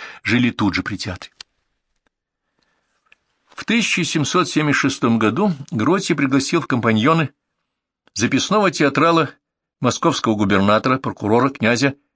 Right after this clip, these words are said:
Урусова. Однако, говоря сегодняшним театральным языком, в том смысле, что это слово можно нередко услышать с театральных подмосток, Гроти кинул прокурора.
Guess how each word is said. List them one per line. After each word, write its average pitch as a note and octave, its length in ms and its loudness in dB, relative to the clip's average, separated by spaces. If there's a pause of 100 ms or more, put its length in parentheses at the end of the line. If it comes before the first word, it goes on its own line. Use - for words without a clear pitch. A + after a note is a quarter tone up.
(160)
Урусова. C#3+ 600 -2 (540)
Однако, A2+ 600 -2 (500)
говоря G#2 220 0
сегодняшним A2+ 560 0
театральным G#2+ 480 0
языком, G2 500 0 (640)
в - 60 -20
том G2+ 180 -6
смысле, G#2 380 -4
что - 240 -8 (340)
это - 100 -16
слово G#2+ 300 0
можно G#2+ 340 0
нередко G2+ 380 -2
услышать - 560 -4 (380)
с - 60 -14
театральных G#2 500 0
подмосток, G#2 560 -4 (420)
Гроти G#3 640 0
кинул B2 400 2
прокурора. F#2+ 560 -4